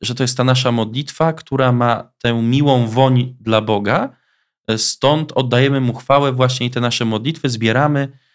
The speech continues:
e, i chcemy przedstawić je Panu Bogu. Okadzamy ołtarz, okadzamy krzyż, e, który, który na tym, przy, przy tym ołtarzu jest, oddając w ten sposób, e,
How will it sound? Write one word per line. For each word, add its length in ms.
e, 40
i 80
chcemy 680
przedstawić 600
je 60
Panu 280
Bogu. 320
Okadzamy 520
ołtarz, 420
okadzamy 460
krzyż, 560
e, 320
który, 880
który 560
na 200
tym, 220
przy, 220
przy 220
tym 200
ołtarzu 380
jest, 480
oddając 500
w 60
ten 160
sposób, 640
e, 420